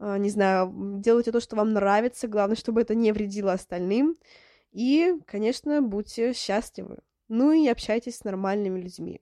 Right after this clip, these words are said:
Это крайне сложно понять, нормальный человек или нет, но всё-таки постарайтесь искать нормальную компанию. Вот такие вот мои пожелания. Ну а всех вас с прошедшим Рождеством, с прошедшим Новым годом.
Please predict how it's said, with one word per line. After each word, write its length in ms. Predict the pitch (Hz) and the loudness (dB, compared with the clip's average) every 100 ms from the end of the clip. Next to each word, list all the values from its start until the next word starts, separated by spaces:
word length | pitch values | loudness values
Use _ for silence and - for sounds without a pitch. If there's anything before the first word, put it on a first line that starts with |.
| _ | _
Это 220 | 202 220 | -10 -10
крайне 280 | - 214 220 | -2 0 0
сложно 280 | - 202 208 | -2 -6 -6
понять, 340 | - 190 214 240 | -6 -4 -4 -4
нормальный 360 | 202 196 185 190 | -4 -2 -2 -2
человек 260 | 190 185 | -6 -6
или 100 | 190 | -6
нет, 200 | 185 240 - | -4 -4 -2
но 160 | 208 | -2
всё-таки 540 | 214 - 185 - - - | -2 -2 -6 -8 -20 -20
постарайтесь 680 | - - 196 220 - 220 - | -20 -10 -2 -2 -4 -16 -12
искать 360 | 202 - 208 214 | -12 0 0 2
нормальную 500 | 190 190 196 208 196 | -2 2 2 2 0
компанию. 640 | - 175 175 170 165 - - _ _ _ _ - - - _ | -4 -10 -8 -10 -8 -14 -16 _ _ _ _ -20 -20 -20 _
Вот 200 | 240 339 | 0 2
такие 260 | 330 - 277 | 0 -2 0
вот 140 | 285 | 2
мои 160 | 262 262 | 4 2
пожелания. 720 | 240 220 202 233 311 226 - - _ _ | 0 -2 2 2 2 0 -6 -16 _ _
Ну 140 | 226 202 | -2 0
а 60 | 208 | -2
всех 300 | - 240 - | -2 -6 -2
вас 360 | 185 190 - | -2 -2 -8
с 40 | - | -16
прошедшим 640 | - 190 - 196 - 190 | -10 -8 -6 -8 -6 -4
Рождеством, 760 | 202 202 196 - - 175 240 - _ _ _ _ | -4 -4 -8 -12 -6 -4 -4 -8 _ _ _ _
с 400 | - - - 190 | -20 -16 -4 -2
прошедшим 580 | 180 202 - 214 - 196 | -2 -6 -4 -4 -2 0
Новым 320 | 196 185 196 | 2 2 0
годом. 440 | 185 180 180 226 | 0 0 0 -4